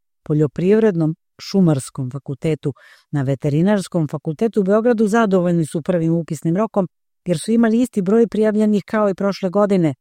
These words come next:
Očekuju malo odlivanja na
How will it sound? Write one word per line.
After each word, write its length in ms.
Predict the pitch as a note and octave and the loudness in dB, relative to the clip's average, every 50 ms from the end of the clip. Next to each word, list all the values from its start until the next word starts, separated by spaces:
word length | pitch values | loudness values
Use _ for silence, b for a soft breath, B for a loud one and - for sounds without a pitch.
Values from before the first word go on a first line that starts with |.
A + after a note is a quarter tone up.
| _ _ _ _ | _ _ _ _
Očekuju 540 | D3+ C3 - D#3 D3 _ - D#3+ D#3+ D3+ C#3 _ - _ _ _ _ _ | -14 -10 -8 -8 -8 _ -2 0 0 0 -2 _ -10 _ _ _ _ _
malo 360 | - E3 F3 F3+ F3 E3+ D#3 C3+ b b b _ | -2 0 0 2 2 0 0 -2 b b b _
odlivanja 800 | - F#3+ F3 D#3+ E3 E3+ F3+ F#3 G3 G#3 G3+ A#3 A#3+ A3+ A3 F#3 | -4 -4 -2 0 2 2 4 4 4 2 2 2 2 2 2 2
na 260 | E3 E3 E3 D#3+ D#3 | 2 2 2 2 0